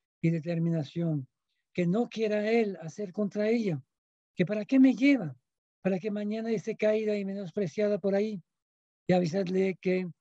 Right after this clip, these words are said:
se le acaba su mando y oficio, que presto lo verá y experimentará, que ha de venir sobre él, a causa de que se ha querido hacer más que el mismo Dios que tiene determinadas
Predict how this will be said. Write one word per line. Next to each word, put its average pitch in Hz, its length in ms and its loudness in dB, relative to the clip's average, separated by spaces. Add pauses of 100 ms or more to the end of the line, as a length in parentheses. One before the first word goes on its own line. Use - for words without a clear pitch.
(280)
se - 160 -2
le 170 80 -2
acaba 185 460 0
su 175 180 -6
mando 175 360 -2
y 165 80 -2
oficio, 143 520 -8 (580)
que 170 140 0
presto 196 360 0
lo 185 120 4
verá 175 360 4 (180)
y 160 80 -6
experimentará, 156 840 -2 (540)
que 170 140 4
ha 180 180 2
de 165 140 -4
venir 170 340 -2
sobre 165 440 -2
él, 147 180 -8 (760)
a 156 100 0
causa 190 480 0
de 175 200 -4
que 180 200 0
se 175 160 -6
ha 170 100 -6
querido 180 360 0
hacer 175 400 -4
más 175 260 -6
que 180 120 -2
el 165 240 -4
mismo 175 360 -4
Dios 175 400 0 (460)
que 165 140 2
tiene 180 260 -4
determinadas 175 720 -4